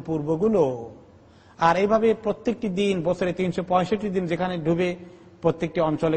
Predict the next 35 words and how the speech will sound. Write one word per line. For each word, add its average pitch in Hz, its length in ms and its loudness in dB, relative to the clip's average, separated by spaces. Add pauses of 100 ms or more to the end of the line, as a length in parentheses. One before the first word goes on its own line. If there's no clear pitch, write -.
ঘুরে 151 200 0
ঘুরে, 170 200 0
ঘুরে 156 200 -2
ঘুরে 190 160 -2 (440)
তার 156 200 4
যে 156 60 6 (100)
রেখাগুলো 175 480 2
আছে, 165 120 -2 (100)
যাতায়াতের 147 500 2
যে 151 140 0
গতি 170 200 -2 (140)
আছে, 247 180 -2 (520)
এ - 20 -2 (100)
সবগুলোকে 208 560 2 (140)
ডুবার 160 340 2
সময় 165 280 0
আল্লাহ 147 200 0
তাআলা 143 180 2 (120)
পশ্চিমগুলো 165 680 -2 (120)
বলেছেন। 120 380 -12 (760)
তো 170 140 0
কাজেই 208 300 6 (520)
কোনোটাই 208 400 2
কন্ট্রাডিক্টরি 175 760 -2
নয়। 131 200 0 (120)
কোনো 165 180 0
জায়গায় 160 300 2
দুটো 175 160 0 (100)
বললেন 202 220 0 (100)
কেন, 202 120 0 (540)
কোনো 180 200 4
জায়গায় 180 260 4 (440)
এতগুলো 196 400 2 (140)
প্লুরাল, 196 380 6 (460)
বহুবচন 214 420 4